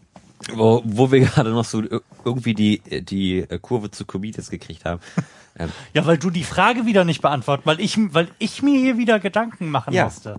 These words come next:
Speaker 1: genau. Und ich bin
Speaker 2: Und eine v-, völlig inadäquate Definition
Speaker 1: <laughs>
Speaker 2: von Humor geliefert habe.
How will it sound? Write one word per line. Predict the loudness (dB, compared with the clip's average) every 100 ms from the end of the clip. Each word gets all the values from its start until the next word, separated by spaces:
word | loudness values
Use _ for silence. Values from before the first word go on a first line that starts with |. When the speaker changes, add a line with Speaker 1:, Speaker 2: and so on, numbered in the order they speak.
| -10
Speaker 1:
genau. | -4 0 0 0
Und | -4
ich | -6
bin | -2
Speaker 2:
Und | 0
eine | 2 2 0 -2
v-, | -8 -8 -10
völlig | 0 0 2 -4
inadäquate | -2 -2 -2 -2 0 0 -2
Definition | 2 2 4 2 2 -2 -2 -4
Speaker 1:
<laughs> | -2
Speaker 2:
von | 2 2
Humor | 2 2 2 2
geliefert | -2 -4 -6 -4
habe. | -4 -4 -6